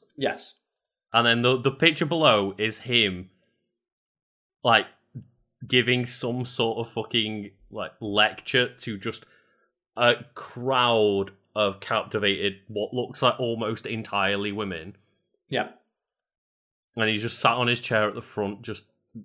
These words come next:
Speaker 2: doing, like, what I presume is meant to be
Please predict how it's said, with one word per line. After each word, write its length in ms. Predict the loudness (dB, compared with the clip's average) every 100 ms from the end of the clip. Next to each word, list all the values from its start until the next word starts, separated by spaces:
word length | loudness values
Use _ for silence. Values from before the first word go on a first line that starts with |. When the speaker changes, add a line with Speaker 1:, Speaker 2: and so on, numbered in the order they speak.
| -12
Speaker 2:
doing, 540 | -2 -2 2 0 -2 -10 _ _ _ _ _ -8
like, 140 | -6
what 280 | -4 -4 2
I 80 | 2
presume 540 | 2 -2 -2 -6 -2
is 180 | -4 -2
meant 240 | -4 -4 -6
to 120 | -10
be 300 | -6 -8 -8